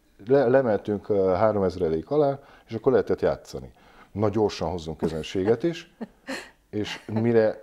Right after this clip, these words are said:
meghirdettük, akkor, akkor így, így tényleg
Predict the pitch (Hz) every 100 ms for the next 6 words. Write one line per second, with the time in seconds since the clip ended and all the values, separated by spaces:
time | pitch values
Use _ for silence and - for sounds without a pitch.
0 | - 117 127 151 - 143 117 110 - 120
1 | 110 - 110 107 113 113 113 107 104 -
2 | 107 _ - 147 101 92